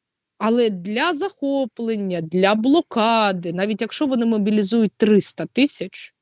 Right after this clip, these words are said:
цього недостатньо, щоб кудись прям суттєво дійти. Саме зайти в місто, захопити місто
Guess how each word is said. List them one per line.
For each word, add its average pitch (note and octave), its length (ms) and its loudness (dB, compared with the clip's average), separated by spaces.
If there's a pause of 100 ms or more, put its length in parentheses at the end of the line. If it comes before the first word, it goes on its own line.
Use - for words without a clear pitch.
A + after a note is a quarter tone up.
(160)
цього A3 320 2
недостатньо, A3+ 1400 -2 (760)
щоб - 260 -4
кудись G#3+ 500 -2
прям G#3+ 360 -6
суттєво A3 840 -8
дійти. E3 540 -8
Саме A3 400 -2
зайти A3 500 -4
в D#3+ 140 -10
місто, A3+ 560 -2 (420)
захопити B3+ 920 -4
місто A#3 580 -8